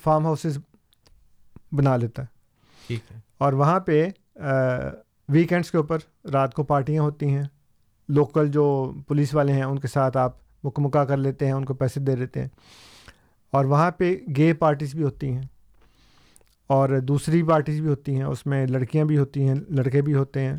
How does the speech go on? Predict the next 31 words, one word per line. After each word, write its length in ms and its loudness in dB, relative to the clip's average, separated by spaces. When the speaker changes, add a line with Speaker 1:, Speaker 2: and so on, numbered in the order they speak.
Speaker 1:
اور 420 -2
کھ-، 140 -18
کھلا 300 4
مطلب 300 -4
ماحول 380 0
ہے، 200 -2
بڑا 200 2
سا 140 0
فارم 320 0
ہاؤس 280 -2
ہے، 120 0
اس 240 -6
میں 220 -2
کمرے 280 4
بھی 200 2
ہیں، 80 2
اس 180 -4
میں 80 -4
سب 180 -4
کچھ 180 -4
ہے، 100 -4
اور 180 0
کیا 180 4
کچھ 240 -4
نہیں 100 2
ہوتا 260 0
وہاں 220 0
پہ۔ 160 -8
یہ 280 4
صورتحال 640 2
ہے 200 0